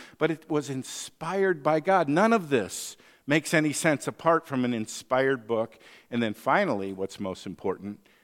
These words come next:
is this shows that Jesus is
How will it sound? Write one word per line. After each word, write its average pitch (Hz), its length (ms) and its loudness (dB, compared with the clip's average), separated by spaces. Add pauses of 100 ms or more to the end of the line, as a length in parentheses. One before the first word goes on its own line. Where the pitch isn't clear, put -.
(420)
is 95 140 -16
this 113 160 -8
shows 117 400 -4
that 95 180 -6
Jesus 92 500 -10
is 82 580 -6